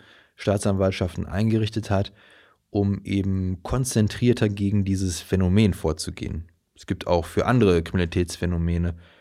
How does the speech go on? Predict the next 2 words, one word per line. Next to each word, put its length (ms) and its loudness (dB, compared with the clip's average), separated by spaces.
ähm, 280 -2
Schwerpunktstaatsanwaltschaften, 1600 -2